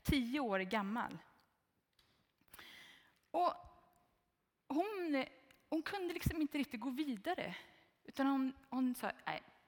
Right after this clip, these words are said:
jag var tvungen att gå fram till pojken och fråga vad han gjorde där." Och i det här samtalet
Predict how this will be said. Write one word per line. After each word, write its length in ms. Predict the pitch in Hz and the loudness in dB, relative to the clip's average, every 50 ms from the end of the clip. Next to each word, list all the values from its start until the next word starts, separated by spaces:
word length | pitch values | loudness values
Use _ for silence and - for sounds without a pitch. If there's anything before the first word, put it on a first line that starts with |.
| _ _ | _ _
jag 100 | - 247 | -2 -2
var 80 | 277 285 | -2 -2
tvungen 540 | - - - - 381 302 294 311 349 330 | -4 -4 -2 0 0 2 0 0 0 -2
att 120 | 277 202 - | -2 -4 -6
gå 80 | 233 | -8
fram 280 | - - 285 269 254 247 | -6 -2 -2 0 0 -2
till 120 | - 220 | -4 -6
pojken 340 | - - 208 170 - - 196 | -8 -8 -8 -8 -8 -8 -8
och 60 | 202 | -8
fråga 280 | - - 311 254 196 185 | -6 -6 -6 -6 -4 -4
vad 100 | 185 190 | -4 -4
han 80 | 196 208 | -4 -4
gjorde 200 | 208 208 226 240 | -4 -6 -8 -4
där." 560 | 220 349 427 466 - - - - - - - _ _ _ _ _ _ _ _ _ _ _ _ _ _ _ _ _ _ _ _ _ _ - - - - - - _ _ _ _ _ _ _ _ _ _ _ | 0 0 0 0 -2 -8 -8 -8 -10 -10 -10 _ _ _ _ _ _ _ _ _ _ _ _ _ _ _ _ _ _ _ _ _ _ -20 -20 -20 -20 -20 -20 _ _ _ _ _ _ _ _ _ _ _
Och 160 | - 285 320 | 0 2 4
i 200 | 330 339 370 359 | 6 6 6 4
det 100 | 320 302 | 4 4
här 100 | 269 247 | 4 4
samtalet 1120 | 220 - - 269 240 208 208 190 - - - 240 233 202 160 160 170 - - - - - - | 4 4 2 2 2 2 -2 -6 -6 -4 -2 0 0 2 2 0 -2 -4 -8 -16 -16 -16 -18